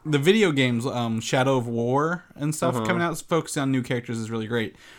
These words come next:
Speaker 1: However, they did say in the article I read that they're looking to put Bilbo and Gollum, Adventures
Speaker 2: Ah,
Speaker 1: of Bilbo
Speaker 2: okay.
Speaker 1: and Gollum. I'm like, or, um, Frodo and Gollum. So I
Speaker 2: Yeah.
Speaker 1: don't know which ones they're gonna choose. Like, will they start at The Hobbit and work their way through Lord of the Rings?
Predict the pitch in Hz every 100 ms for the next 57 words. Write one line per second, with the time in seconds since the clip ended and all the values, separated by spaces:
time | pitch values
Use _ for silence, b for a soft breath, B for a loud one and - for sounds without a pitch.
0 | B B - 196 202 208 185 196 180 190
1 | 165 135 147 143 139 143 117 127 127 139
2 | 139 135 127 131 131 127 131 127 123 123
3 | 113 113 117 110 110 113 _ - 120 113
4 | 117 113 143 110 113 131 123 120 120 120
5 | 113 139 135 - b b b b _ 143
6 | 147 139 131 120 127 123 120 - _ _
7 | _ - _ - - 135 127 117 117 113
8 | 110 113 113 147 123 156 196 170 160 147
9 | 156 147 147 139 131 123 117 113 147 139
10 | 131 120 113 b - 147 147 - 135 135
11 | - 135 151 151 156 160 147 123 113 117
12 | 113 117 110 110 - 156 190 190 180 175
13 | 180 175 175 -